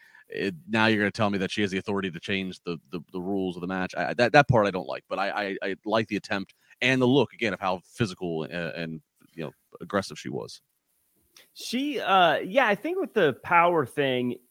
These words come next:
Speaker 2: what makes it hard to believe, it's like one foot out, in, one foot out, where she was never in full power because Adam Pearce was always there, but it always felt like we were waiting for her to get back in the ring too. So I don't know if I ever really felt like she was committed to being,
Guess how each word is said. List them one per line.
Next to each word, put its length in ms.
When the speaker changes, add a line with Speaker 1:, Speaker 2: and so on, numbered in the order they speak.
Speaker 2:
what 260
makes 220
it 60
hard 180
to 60
believe, 180
it's 140
like 180
one 200
foot 240
out, 140
in, 300
one 180
foot 280
out, 340
where 380
she 160
was 120
never 280
in 60
full 300
power 360
because 640
Adam 260
Pearce 300
was 120
always 300
there, 280
but 240
it 100
always 240
felt 220
like 180
we 80
were 60
waiting 220
for 120
her 40
to 60
get 120
back 220
in 80
the 80
ring 260
too. 320
So 140
I 60
don't 120
know 80
if 100
I 100
ever 240
really 500
felt 120
like 120
she 160
was 140
committed 500
to 60
being, 300